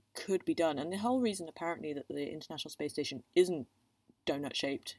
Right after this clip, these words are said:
and has artificial gravity is because apparently the scientific worth of testing stuff in microgravity or zero gravity is currently a lot better, and also the cost of creating one of these things is just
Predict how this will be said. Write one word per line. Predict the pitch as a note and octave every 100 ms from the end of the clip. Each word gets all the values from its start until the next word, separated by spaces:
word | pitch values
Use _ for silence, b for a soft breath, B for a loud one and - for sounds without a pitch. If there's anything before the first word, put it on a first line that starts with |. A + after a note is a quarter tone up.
| -
and | C#3+ C#3 C3+
has | C#3+ C3+ -
artificial | C#3+ - D3
gravity | D3 C3+ - D3
is | -
because | D#3 - D#3 -
apparently | - E3+ D3+ D3
the | C#3
scientific | - D#3 D#3 C#3 C#3
worth | D3+ D3 D3
of | - - - _ _ _ _ -
testing | F#3+ - F3
stuff | D#3 D#3+
in | D3+
microgravity | C#3 B2+ F#3+ G3 G3 A3+ B3+ G#3
or | C3+
zero | C3 D3+ E3+
gravity | F3+ F3+ F#3+ G#3+ - _ _
is | E3+ -
currently | E3 D3
a | D3
lot | - -
better, | E3+ - D3
and | A2+
also | D3 E3 D#3+ C#3+
the | C3+ C3 -
cost | - - - - - - _ _ _ _
of | -
creating | - D#3+ D#3+ - D3
one |
of | C3+
these | -
things | - - -
is | -
just | -